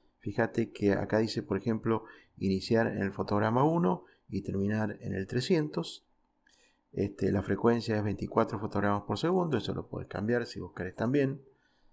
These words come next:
Y bueno, puedes modificar más cosas, pero con esto es suficiente para que tengas un video, por lo menos para hacer tus primeros, eh, videos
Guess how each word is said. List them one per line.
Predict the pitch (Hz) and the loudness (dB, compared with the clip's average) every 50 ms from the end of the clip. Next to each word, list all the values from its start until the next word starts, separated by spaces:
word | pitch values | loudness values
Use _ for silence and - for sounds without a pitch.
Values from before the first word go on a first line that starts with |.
| _ _ _ - - _ - - - - _ - - _ _ | _ _ _ -20 -20 _ -20 -20 -20 -20 _ -20 -20 _ _
Y | - - 143 147 | 0 4 6 8
bueno, | 127 120 104 95 98 98 - | 8 8 8 6 4 2 2
puedes | - 107 120 131 127 127 - | 4 6 6 6 6 2 -4
modificar | 113 113 110 - 107 101 - 120 113 110 | -2 -2 -2 -2 -4 -2 0 0 2 2
más | 113 117 - | 0 -2 -2
cosas, | - 190 185 156 - 185 180 - - _ _ _ _ _ - | -2 -2 -2 0 -2 -4 -4 -6 -12 _ _ _ _ _ 2
pero | 185 175 170 180 190 208 - - - - - - - | 2 4 4 4 2 0 -4 -14 -20 -20 -20 -14 -2
con | - 127 127 135 | 4 6 8 10
esto | 147 143 143 - 156 147 147 - - - - | 10 8 8 10 10 8 8 6 0 -10 -4
es | - 123 107 - | 0 0 0 0
suficiente | - 104 101 113 - - 180 143 139 - 190 196 190 | 0 0 2 2 4 6 4 4 4 4 4 2 2
para | - - - 104 104 104 98 | 0 0 2 2 2 2 0
que | - - 98 98 95 | -2 0 0 0 0
tengas | - - 98 98 104 110 110 110 - - - - - - - - - - - | 0 -2 -2 0 2 2 2 2 0 -4 -10 -14 -18 -18 -18 -18 -18 -10 -4
un | - 104 107 | 0 2 4
video, | 101 107 117 143 139 139 156 175 156 | 6 6 8 10 10 8 8 6 2
por | - - 92 | 0 0 0
lo | 92 90 | 2 2
menos | 101 107 113 120 117 - - - - - _ _ _ _ _ | 2 4 4 4 2 0 -4 -6 -20 -20 _ _ _ _ _
para | - 92 90 92 | -4 -2 -2 -2
hacer | - - 104 104 104 104 - - - - - | -4 -2 -2 -2 -2 -2 -6 -10 -20 -14 -8
tus | - 92 - | -6 -6 -6
primeros, | - 92 92 92 98 101 101 101 104 - - - _ - | -4 -4 -2 0 0 0 0 0 -2 -4 -6 -10 _ -10
eh, | - 90 82 80 - - - | -8 -8 -8 -8 -10 -12 -10
videos | 76 98 98 104 113 120 127 127 123 - | -6 -2 0 0 2 2 0 0 -2 -6